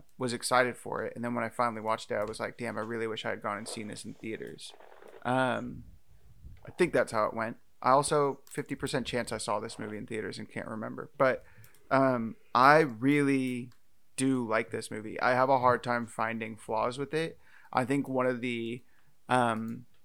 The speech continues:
one of the reasons there's so many different time loop movies is because, exactly like you said, Brian, it, it's, it can be, it's self-contained. It can be pretty straightforward, and it's a,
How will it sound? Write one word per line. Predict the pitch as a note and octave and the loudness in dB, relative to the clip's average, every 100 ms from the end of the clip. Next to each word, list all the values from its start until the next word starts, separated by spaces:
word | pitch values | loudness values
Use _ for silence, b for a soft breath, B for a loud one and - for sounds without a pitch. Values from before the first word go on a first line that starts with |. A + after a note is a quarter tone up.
| - - - - - - - - - | -20 -20 -20 -20 -20 -20 -20 -20 -8
one | C#3 D#3+ | 6 8
of | E3 | 8
the | B2+ | 6
reasons | A#2+ C3+ B2+ C3 A2+ | 4 4 4 2 0
there's | A#2 A2 | -4 -4
so | - - B2 A#2+ A#2+ | -2 4 4 6 2
many | A#2 A#2 A#2 G#2+ | 0 -2 -4 -6
different | - A2+ A#2 A2 - | -6 -6 -6 -8 -6
time | A2+ A2 A2+ A2 | -2 -2 -2 -6
loop | A2+ A2 - | -6 -8 -8
movies | A2 A2+ A2+ C#3+ D#3 D#3 - - - - - - | -6 -6 -4 -4 -4 -8 -10 -18 -20 -20 -8 0
is | C3+ B2 | 2 2
because, | C3+ B2 A#2+ A#2+ A#2 A2+ A2 - | -2 -4 0 2 2 -2 -8 -6
exactly | A2+ A#2+ A#2+ A#2 | -2 -2 -2 -4
like | A2 | -6
you | A2+ | -6
said, | A#2 G#2+ | -6 -4
Brian, | A#2 A2 A#2 | -4 -4 -6
it, | A2+ - | -8 -10
it's, | A2+ - - - - - - - - - - - - | -8 -6 -6 -8 -18 -20 -20 -20 -20 -20 -20 -20 -12
it | B2 | -6
can | C#3 B2 | -2 -2
be, | A#2 A#2+ B2 - | -2 -4 -4 -6
it's | G2 - | -6 0
self-contained. | B2+ - A#2 - A2+ A2+ A#2+ A#2+ | 0 0 -6 -10 -8 -8 -8 -8
It | G#2+ | -8
can | A#2 A2 | -8 -6
be | G#2+ G#2+ G#2+ B2 - - - | -8 -8 -10 -12 -18 -20 -12
pretty | - B2+ A#2+ A2+ A2+ - - - - - - | -4 -2 -2 -4 -8 -14 -20 -20 -20 -16 -6
straightforward, | - C3 - A#2 A2+ C3+ - | 0 0 0 0 2 0 0
and | C3+ B2+ | 0 0
it's | A2+ | -2
a, | B2+ | -4